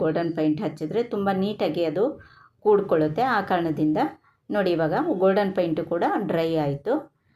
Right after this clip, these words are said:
ಗೋಲ್ಡನ್ ಪೇಂಟ್ ಡ್ರೈ ಆದಮೇಲೆ ಮಧ್ಯಭಾಗದಲ್ಲಿ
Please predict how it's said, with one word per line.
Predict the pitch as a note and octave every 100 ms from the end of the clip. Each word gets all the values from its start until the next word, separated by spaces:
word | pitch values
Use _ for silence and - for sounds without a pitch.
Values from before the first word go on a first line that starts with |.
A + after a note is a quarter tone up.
| _ A3+
ಗೋಲ್ಡನ್ | B3 B3+ B3 A#3
ಪೇಂಟ್ | G3 F#3 F#3+ F#3+ -
ಡ್ರೈ | F3 F#3+ F3
ಆದಮೇಲೆ | D#3 D#3+ E3 A#3+ G3+
ಮಧ್ಯಭಾಗದಲ್ಲಿ | F#3 A3 A#3+ G#3+ F3+ E3+ E3